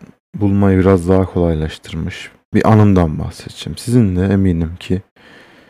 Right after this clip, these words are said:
bu anıdan çıkarımlarınız olacaktır kendinize. Ortaokulda kendime tanımaya başladığım zamanlarda yeni filizlenen egom ailemden, yani annemden aldığım görgüsüzlüklerle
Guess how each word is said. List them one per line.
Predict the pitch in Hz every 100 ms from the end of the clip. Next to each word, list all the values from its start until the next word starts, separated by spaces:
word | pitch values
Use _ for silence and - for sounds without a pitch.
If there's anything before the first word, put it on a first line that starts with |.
| _ _ _ _ _
bu | 98 -
anıdan | 101 98 85 87 107 - _ _
çıkarımlarınız | - - 95 92 90 87 87 92
olacaktır | 90 85 87 76 - -
kendinize. | - 82 78 76 - - - _ _ _ _ _ _ - - _ - - - _
Ortaokulda | - 107 - 147 101 92
kendime | 92 - 92 95 113
tanımaya | - 101 95 110
başladığım | 92 90 - 87 101 104
zamanlarda | 85 78 76 78 76 76 107 - - - - _
yeni | 98 117
filizlenen | - 92 82 85 80
egom | 90 87 92 107
ailemden, | - 92 90 95 98 104 123 -
yani | 92 80 78
annemden | 85 95 98 98 110
aldığım | 92 82 82 78
görgüsüzlüklerle | 80 90 90 87 98 90 90 95 98 90 82